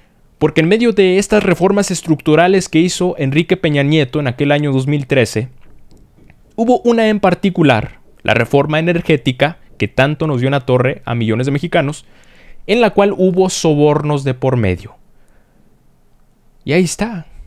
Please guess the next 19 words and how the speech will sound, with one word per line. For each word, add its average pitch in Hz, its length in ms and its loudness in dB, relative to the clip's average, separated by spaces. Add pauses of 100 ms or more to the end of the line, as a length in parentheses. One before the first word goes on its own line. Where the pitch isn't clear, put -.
(180)
se - 120 -6
está 185 200 0
investigando 196 580 -2
el 147 100 0
caso. - 420 -8 (760)
Siguen 208 340 2
saliendo 180 320 2
los 160 140 2
nombres. 165 680 -4 (1400)
Operadores 143 520 2
importantes 160 440 -2
de 175 60 0
Enrique 151 240 -2
Peña 139 200 0
Nieto, 151 420 -2 (1600)
quienes 143 260 0
por 147 340 0
sus 139 280 -2
manos 151 600 0